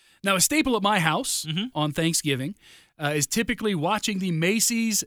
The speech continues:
Speaker 1: Thanksgiving Day Parade. Uh, that has actually happened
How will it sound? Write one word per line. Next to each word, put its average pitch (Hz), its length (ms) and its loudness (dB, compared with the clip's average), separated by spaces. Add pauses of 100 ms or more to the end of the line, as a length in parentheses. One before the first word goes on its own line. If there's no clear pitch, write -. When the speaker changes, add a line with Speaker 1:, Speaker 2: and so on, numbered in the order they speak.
Speaker 1:
Thanksgiving 202 720 -4
Day 190 200 -4
Parade. 143 600 -4 (500)
Uh, 147 240 2
that 185 240 6
has 208 200 2
actually 208 480 2
happened 208 540 0